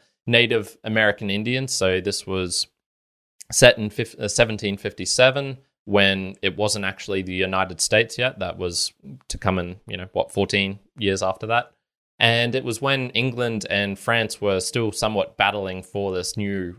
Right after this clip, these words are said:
unclaimed territory, or it had been claimed, but it was in contest. And they were sort of using the Native American Indians as their proxies. And so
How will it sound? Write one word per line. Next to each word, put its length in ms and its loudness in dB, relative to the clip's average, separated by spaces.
unclaimed 540 -2
territory, 640 0
or 200 -8
it 80 -2
had 100 -4
been 160 2
claimed, 380 0
but 100 -2
it 80 -4
was 160 -6
in 140 -10
contest. 580 -2
And 120 0
they 60 6
were 60 4
sort 220 4
of 100 0
using 320 -2
the 80 0
Native 320 2
American 420 -4
Indians 480 -6
as 160 -6
their 120 -4
proxies. 600 2
And 180 -10
so 280 6